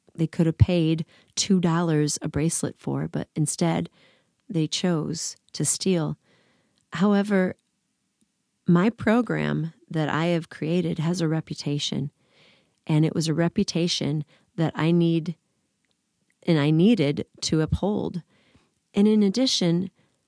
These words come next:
I need to be able to trust my students. It, this whole thing happened so early on in the trip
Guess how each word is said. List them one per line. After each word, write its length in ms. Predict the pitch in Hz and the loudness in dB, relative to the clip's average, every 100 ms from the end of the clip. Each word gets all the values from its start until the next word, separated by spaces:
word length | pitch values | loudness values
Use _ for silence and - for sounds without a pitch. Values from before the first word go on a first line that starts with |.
| _ _ _ - | _ _ _ -6
I 220 | 196 381 | 0 4
need 280 | 339 196 185 | 6 4 4
to 60 | 175 | 2
be 240 | 175 165 | 2 2
able 180 | 202 226 | 2 -2
to 80 | - | -4
trust 460 | - - 214 - 156 | -6 -4 -4 -2 -2
my 120 | 147 | -4
students. 760 | - - 220 208 - - - _ _ _ _ _ _ | -4 -2 0 0 -2 -6 -8 _ _ _ _ _ _
It, 200 | - 226 | -4 -2
this 280 | 233 214 - _ | 0 -2 -4 _
whole 240 | - 285 339 | -4 0 0
thing 280 | - 330 247 | 2 2 4
happened 400 | 220 208 190 165 | 2 2 2 2
so 360 | - 226 269 - | 2 4 2 0
early 360 | 233 226 214 | 0 2 2
on 200 | 202 226 | 2 2
in 160 | 214 165 | 2 0
the 80 | 143 | -2
trip 500 | - 285 220 - | -4 -2 -2 -4